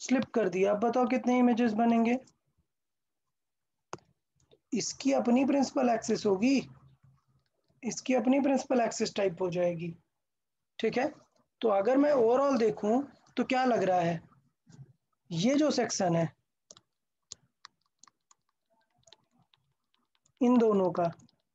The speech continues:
यहाँ पे क्या होगा, अलग feel होगा। एक image किसके वजह से बनेगा, इसके वजह से, और इसमें क्या होगा, इस फील्ड में क्या होगा,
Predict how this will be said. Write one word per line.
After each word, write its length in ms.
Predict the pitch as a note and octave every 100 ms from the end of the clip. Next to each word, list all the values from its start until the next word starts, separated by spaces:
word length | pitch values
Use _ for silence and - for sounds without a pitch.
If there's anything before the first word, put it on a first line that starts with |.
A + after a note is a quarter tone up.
| _ _ _ _
यहाँ 260 | F3 G#3 B3+
पे 140 | C#4+
क्या 140 | D4 C#4
होगा, 280 | G#3 G#3 G#3
अलग 200 | C#4+ B3
feel 220 | C#4+ C4
होगा। 300 | B3 G#3+ A3 - - - _ _
एक 280 | A#3+ C4 C#4+
image 240 | D4 C#4+
किसके 280 | - C4 D4+
वजह 240 | D4+ C#4+
से 140 | C#4 B3+
बनेगा, 460 | G#3+ G3 F#3 F3 E3+ - - _ _ _ _ -
इसके 280 | A#3+ - D4+
वजह 280 | C#4+ C4+
से, 240 | B3+ A#3+ G#3+ - _ _ - _ _ _
और 160 | A#3 D4
इसमें 360 | A3+ C4+ D#4+
क्या 140 | C4 G#3+
होगा, 380 | F3 E3+ E3+ E3 - _ _ _ _ _ _ _ _ _ _ _ _ _ _ _ _ _ -
इस 160 | B3+ -
फील्ड 260 | C4+ B3+
में 160 | A#3+ A3
क्या 160 | G#3+ F3
होगा, 260 | E3 E3